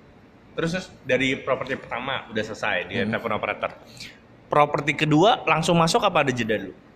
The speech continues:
Speaker 2: Oh, itu langsung.
Speaker 1: Langsung,
Speaker 2: Lang-
Speaker 1: karena link apa ngelamar?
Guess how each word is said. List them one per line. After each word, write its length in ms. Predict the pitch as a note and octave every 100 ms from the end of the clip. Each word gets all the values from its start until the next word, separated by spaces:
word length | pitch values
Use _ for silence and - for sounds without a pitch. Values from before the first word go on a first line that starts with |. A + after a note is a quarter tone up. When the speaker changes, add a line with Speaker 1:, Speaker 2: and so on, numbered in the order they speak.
| - - - - - - -
Speaker 2:
Oh, 100 | D#3
itu 140 | D#3
langsung. 460 | F3+ D#3 D#3+ A#2 F#2+ F2 - - -
Speaker 1:
Langsung, 340 | B2 A#2+ C#3
Speaker 2:
Lang- 80 | A#2 C3
Speaker 1:
karena 160 | C#3 C#3+
link 220 | E3+ G3+
apa 160 | E3 D3+
ngelamar? 400 | C3 A2 G2